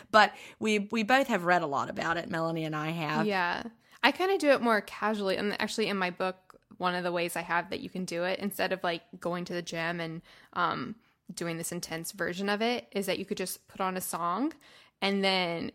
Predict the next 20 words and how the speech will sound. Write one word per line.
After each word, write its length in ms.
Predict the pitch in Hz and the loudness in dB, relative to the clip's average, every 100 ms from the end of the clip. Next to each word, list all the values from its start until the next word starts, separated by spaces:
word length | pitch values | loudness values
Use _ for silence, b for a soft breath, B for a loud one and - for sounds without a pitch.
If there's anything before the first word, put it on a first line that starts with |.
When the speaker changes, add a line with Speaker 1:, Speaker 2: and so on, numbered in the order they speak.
| - | 0
Speaker 2:
basically 720 | 190 196 196 196 185 - 233 | 2 2 0 2 2 2 0
<laughs> 120 | - - | 0 4
during 320 | 208 202 196 | 4 4 4
the 340 | 185 180 175 175 | 2 2 0 -2
verses, 640 | 175 185 - 202 240 233 | -2 -2 -2 0 0 0
you 300 | 190 185 175 - _ _ _ - - | -4 -4 -8 -18 _ _ _ -20 -8
are 200 | 175 170 _ _ _ - | -8 -8 _ _ _ -14
slow, 420 | - 170 165 180 _ - | -6 -4 -4 -8 _ -4
or 220 | 180 185 | -4 -4
<laughs> 40 | - | 2
you're 240 | 285 311 | 4 6
just, 260 | 269 269 254 | 6 4 6
like, 120 | 208 | 4
not, 200 | 196 240 | 4 6
you 100 | 277 | 6
know, 140 | 196 180 | 6 4
not 220 | 190 190 | 2 2
moving 240 | 180 180 | -2 -2
as 100 | 190 | -2
much, 160 | 196 | -2